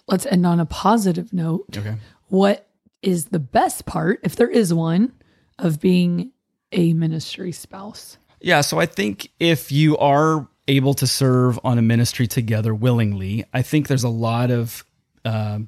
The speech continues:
Speaker 2: good that can come t-, into your marriage and just in your spiritual life together because of the things we talked about,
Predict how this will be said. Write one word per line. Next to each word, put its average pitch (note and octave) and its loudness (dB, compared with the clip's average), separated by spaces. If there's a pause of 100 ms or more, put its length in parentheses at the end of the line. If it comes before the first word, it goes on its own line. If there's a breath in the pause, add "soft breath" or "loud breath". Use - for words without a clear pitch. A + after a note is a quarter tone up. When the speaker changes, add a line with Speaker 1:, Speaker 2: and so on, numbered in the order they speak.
(720)
Speaker 2:
good D#3 4
that C#3+ 0
can C#3+ 4
come C3 2
t-, - -10 (100)
into C3 2
your B2 2
marriage B2+ 2
and B2 0
just B2 -2
in A#2+ 0
your A#2+ 0
spiritual A#2+ -2
life A2+ -2
together A#2+ 0 (320 soft breath)
because B2+ 2
of C3 -2
the A#2+ 0
things C3 2
we B2 0
talked A#2+ -2
about, B2 0